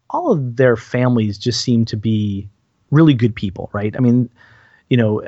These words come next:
Allison talking about her sister, I think at first I was under the impression, I'm like, "Well, maybe Allison's sister is just a little snooty," but it's not, it's not the case at all. She talked about it in the, the live stream show, right? She's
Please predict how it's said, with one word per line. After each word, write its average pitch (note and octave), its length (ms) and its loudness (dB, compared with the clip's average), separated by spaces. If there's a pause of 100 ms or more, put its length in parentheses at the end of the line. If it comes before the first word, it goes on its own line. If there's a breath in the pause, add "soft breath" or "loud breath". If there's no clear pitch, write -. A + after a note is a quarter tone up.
(140)
Allison C#3+ 320 2
talking B2+ 220 0
about A#2+ 100 0
her A2 60 -4
sister, A#2+ 400 -6
I A2 40 -4
think C#3+ 200 -2
at - 120 -6
first C#3 360 -2 (200)
I - 60 -4
was B2 180 -2
under C3 140 -2
the B2 80 0
impression, B2+ 320 -4
I'm B2 60 -4
like, B2+ 160 -6
"Well, G3+ 180 -2
maybe G3 260 -2
Allison's D#3+ 360 -2
sister C3+ 260 -2
is A#2+ 120 2
just A#2 160 -4
a A2+ 40 -4
little A2 140 0
snooty," B2 420 4
but A#2 220 0
it's D#3+ 160 0
not, C4 180 4
it's - 140 -6
not F3 100 4
the D3 80 -12
case C3+ 240 -4
at C3+ 80 -4
all. A#2 220 2
She B2+ 120 -12
talked B2+ 200 -4
about A#2+ 160 -2
it - 80 -4
in A#2 80 -4
the, A2 180 -4 (440 soft breath)
the A2 140 -2
live C3+ 300 -2
stream G2 220 -10
show, G2 160 -10
right? A2 240 -6
She's - 340 -8